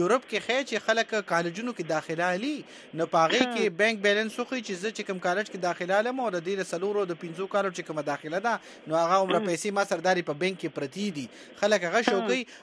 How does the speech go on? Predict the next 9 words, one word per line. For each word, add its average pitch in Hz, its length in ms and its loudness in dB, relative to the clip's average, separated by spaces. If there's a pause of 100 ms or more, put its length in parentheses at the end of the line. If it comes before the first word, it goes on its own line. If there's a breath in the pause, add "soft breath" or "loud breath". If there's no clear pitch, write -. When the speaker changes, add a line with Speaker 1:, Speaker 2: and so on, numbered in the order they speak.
Speaker 1:
امریکې 185 480 0
ته 247 80 4
راتګ 233 680 4 (360)
څلور 190 260 0
پنځه 196 260 -2
لارې 202 280 6
دي. 180 160 -4 (180)
یوه 196 160 6
لارې 202 240 8